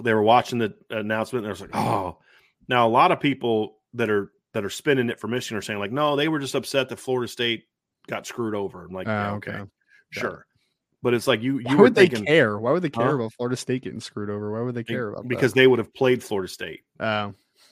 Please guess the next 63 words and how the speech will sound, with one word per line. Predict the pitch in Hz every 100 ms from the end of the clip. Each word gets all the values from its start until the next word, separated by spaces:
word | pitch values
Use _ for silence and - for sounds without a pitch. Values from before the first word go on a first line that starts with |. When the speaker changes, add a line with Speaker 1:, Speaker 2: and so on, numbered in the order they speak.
| -
Speaker 2:
gotcha. | - -
Speaker 1:
'Cause | 117 104
whoever | 131 151 151
got | 135 135
the | 117
four | 156 147 120
was | 101
gonna | 113 98
play | - 110
them, | 95 104 92 87
and | 98
then | 110
it, | - -
and | 107 92
said | 113 101
they |
got | 101 90
Bama. | 98 92 87 76
So | -
it's | 90
like, | 113
oh, | - - 156 - _ _
it's | - 104
like, | 98
it |
was | 98
like | 92 90
that | 101 -
kind | 80
of | 76
reaction. | 78 - - - _ _ _ _ _ _ _ _ _
So | -
I, | 110 -
I | 120
thought | 113
it |
was | 98
pretty | - -
fun. | - 160
Now, | 175
keep | - 202
in | 151
mind, | 139
a |
lot | 127 165
of |
the | 135
people | - 123
that | 117
were | 101
doing | 98 131 131
that | 135 135
were, | 117 110 104 - _ -
you | - 127
could | 151 113
watch | 120 127 160
it. | 139
It | 127
wasn't | 123 151 131 127
like | 117 107 - - _ _ _ _ _ _
Chris | - 147 110
Jenkins | 107 127 123 127 120 120 - - _ _ _ _ -
and | 110 104